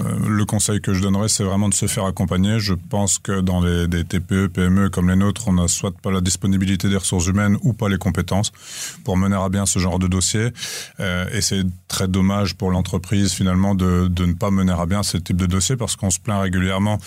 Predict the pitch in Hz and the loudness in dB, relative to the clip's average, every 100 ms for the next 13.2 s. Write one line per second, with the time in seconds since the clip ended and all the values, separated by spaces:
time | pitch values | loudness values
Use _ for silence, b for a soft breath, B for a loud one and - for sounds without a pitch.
0 | B B B - 92 90 92 92 87 87 | B B B -2 0 2 2 2 2 2
1 | 92 92 92 87 98 92 90 98 95 - | 2 2 0 0 0 0 0 0 0 0
2 | 98 92 90 90 92 101 98 92 - 90 | 2 2 0 -2 0 2 2 0 -2 -2
3 | 107 110 95 - 92 90 107 110 113 98 | 0 2 2 2 2 2 0 0 -2 -2
4 | 92 95 95 92 95 92 98 87 95 - | -2 0 0 0 0 0 0 0 -2 0
5 | 95 90 85 92 87 B B - 90 - | 2 2 2 0 -2 B B -6 -4 -2
6 | 90 - 90 - 107 131 B 202 98 98 | -2 -2 -2 0 0 -2 B -6 0 0
7 | 95 - _ - 120 - 104 95 110 87 | 0 -6 _ -2 0 0 -2 0 -2 0
8 | 95 98 104 117 98 101 101 95 101 98 | 2 2 2 0 0 2 2 2 2 0
9 | 92 B B - 98 87 87 85 90 - | -4 B B -4 0 0 0 0 0 -2
10 | 95 90 95 95 101 101 - 98 98 92 | -2 0 0 0 -2 -4 -4 -2 -2 -2
11 | 92 - 92 92 95 - 87 87 90 85 | -4 0 0 2 0 0 -2 0 -2 0
12 | 90 87 92 - 90 95 87 92 90 76 | 0 0 -2 -2 -2 -2 0 0 -2 -4
13 | 78 | -4